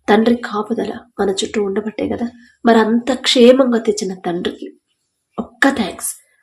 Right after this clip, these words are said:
అది కూడా హార్ట్‌ఫుల్‌గా చెప్దాం. అలాగే ప్రార్థనలో కూర్చునే ముందు ఎవ్వరి మీద కోపం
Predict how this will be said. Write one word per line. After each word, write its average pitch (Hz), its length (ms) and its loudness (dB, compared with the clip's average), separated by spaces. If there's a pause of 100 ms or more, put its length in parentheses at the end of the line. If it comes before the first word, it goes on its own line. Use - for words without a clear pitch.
అది 247 160 4
కూడా 277 160 2
హార్ట్‌ఫుల్‌గా 202 760 -2
చెప్దాం. - 420 -10 (320)
అలాగే 247 280 6
ప్రార్థనలో 214 480 -2
కూర్చునే 220 420 -6
ముందు 208 480 -6
ఎవ్వరి 208 440 -2
మీద 208 260 -6 (420)
కోపం 226 380 4